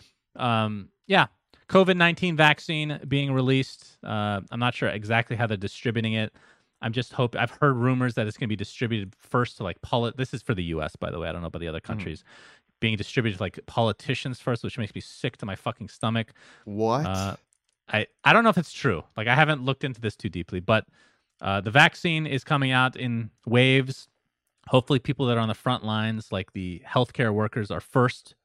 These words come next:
Speaker 1: to be able to get it. And people
Speaker 2: Good.
Speaker 1: that are immunocompromised, like, those two groups are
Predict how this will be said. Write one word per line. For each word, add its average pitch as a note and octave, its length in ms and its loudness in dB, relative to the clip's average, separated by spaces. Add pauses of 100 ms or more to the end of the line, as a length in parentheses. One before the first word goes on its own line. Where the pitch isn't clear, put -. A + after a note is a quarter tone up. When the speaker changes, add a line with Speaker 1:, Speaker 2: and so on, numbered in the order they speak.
Speaker 1:
to - 60 -16
be A#2+ 60 -2
able A2 140 0
to G2+ 80 -4
get B2+ 180 4
it. C3+ 160 0 (600)
And G#2 140 -4
people G2 240 0
Speaker 2:
Good. G#2+ 40 2
Speaker 1:
that G#2+ 100 2
are G#2 140 -2 (100)
immunocompromised, A2+ 1080 0 (100)
like, F2+ 160 -10
those C3 220 2
two B2 180 0
groups A2 320 -4
are F2+ 380 -6